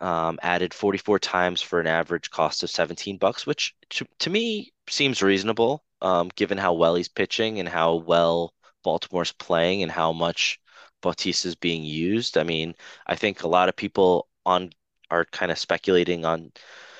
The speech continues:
um, good teams, they're that secondary option in the event that there's an injury or just unavailable. Um, so, you know, I, I,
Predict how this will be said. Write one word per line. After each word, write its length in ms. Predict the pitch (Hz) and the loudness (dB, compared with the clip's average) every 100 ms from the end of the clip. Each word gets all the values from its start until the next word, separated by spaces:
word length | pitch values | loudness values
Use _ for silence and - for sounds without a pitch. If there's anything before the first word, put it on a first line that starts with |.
| - _ - | -20 _ -2
um, 540 | 87 80 78 78 82 _ _ _ _ _ _ _ - | 0 2 0 -2 -8 _ _ _ _ _ _ _ 2
good 200 | 113 - | 2 2
teams, 640 | - 98 104 127 - - - | 0 2 0 0 -4 -6 -2
they're 280 | 90 85 82 | 2 4 2
that 280 | - 80 - | 0 -2 -2
secondary 920 | - 90 92 87 90 87 85 85 80 - | -6 -4 -4 2 4 4 4 0 -4 -2
option 440 | 82 - - 95 | -2 0 -4 -4
in 160 | 85 82 | -6 -4
the 80 | |
event 260 | 82 85 78 _ | -2 0 -2 _
that 300 | 80 78 80 - _ _ _ | 0 2 0 -4 _ _ _
there's 220 | 82 80 | -2 0
an 60 | 113 | 2
injury 520 | 170 175 160 151 143 | 0 2 2 2 2
or 520 | 117 95 87 90 85 - | 2 2 4 2 0 -4
just 280 | 95 - - | -6 -6 -4
unavailable. 840 | 101 95 95 107 104 104 101 98 _ | -2 2 4 6 4 4 4 2 _
Um, 540 | - 85 80 82 78 80 _ _ _ _ _ _ | -4 -2 0 0 -2 -8 _ _ _ _ _ _
so, 800 | - - 107 98 95 92 90 90 _ _ _ _ _ _ _ - | -10 2 4 6 8 6 6 2 _ _ _ _ _ _ _ -4
you 120 | 110 | -2
know, 220 | 85 82 - | 0 -4 -4
I, 200 | 90 92 - - _ _ _ | 0 0 0 -10 _ _ _
I, 520 | 90 90 90 87 85 | 0 2 2 0 -4